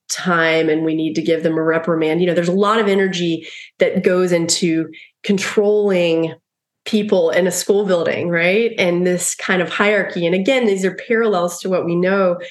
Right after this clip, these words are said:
from interactions between adults and, and children, right? Is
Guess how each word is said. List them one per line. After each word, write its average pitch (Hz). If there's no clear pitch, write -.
from 175
interactions 180
between 170
adults 165
and, 160
and 156
children, 170
right? 165
Is 160